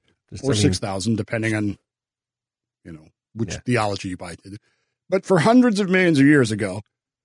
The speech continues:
Speaker 2: evolution perfected the shark, and it has been virtually unchanged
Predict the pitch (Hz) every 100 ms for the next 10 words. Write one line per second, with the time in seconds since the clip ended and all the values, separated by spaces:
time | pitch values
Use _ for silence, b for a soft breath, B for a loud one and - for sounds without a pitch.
0 | _ _ - 175 180 180 - 151 139 127
1 | 170 160 160 123 123 131 104 - _ _
2 | _ _ _ _ 180 175 185 151 208 196
3 | 233 - 233 226 208 220 170 220 160 -
4 | _